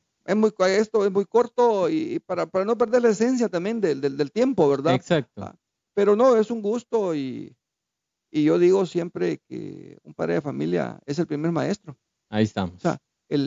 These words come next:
Speaker 2: Ahí
Speaker 1: es el
Speaker 2: estamos.
Speaker 1: primer maestro, el, el maestro del, del, de la escuela, del
Speaker 2: De la
Speaker 1: colegio. Él, él no, no, no va, no va a moldear, no va a ser, eh,
Speaker 2: Exacto.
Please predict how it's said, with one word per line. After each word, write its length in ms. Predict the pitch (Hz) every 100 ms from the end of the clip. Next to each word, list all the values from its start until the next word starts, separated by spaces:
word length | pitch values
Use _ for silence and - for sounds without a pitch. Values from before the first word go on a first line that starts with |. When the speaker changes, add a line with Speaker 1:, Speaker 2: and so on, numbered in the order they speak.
| -
Speaker 2:
Ahí 60 |
Speaker 1:
es 100 | -
el 60 | 180
Speaker 2:
estamos. 80 | -
Speaker 1:
primer 180 | 156 185
maestro, 480 | 160 196 - 196
el, 320 | 135 135 120 - _ _ _
el 100 | 151
maestro 440 | 151 139 180 202 160
del, 260 | 131 113
del, 360 | 117 113 98 90
de 100 | 120
la 80 | 120
escuela, 340 | - 175 202
del 120 | 135
Speaker 2:
De 20 |
la 20 | 110
Speaker 1:
colegio. 500 | 113 185 208 202 151 _ _ _ _ _ _ _ _
Él, 240 | - 185 165
él 160 | 190
no, 180 | 196 175
no, 260 | 160 196 180
no 200 | 180 190
va, 640 | 185 190 180 147 135 -
no 160 | - 180
va 80 | 196
a 40 |
moldear, 680 | 196 151 131 160 214 196 151 _ _ _
no 240 | 151 185 196
va 100 | 190
a 60 |
ser, 280 | 175 220 214 147 123
eh, 200 | - - -
Speaker 2:
Exacto. 340 | 73 131 -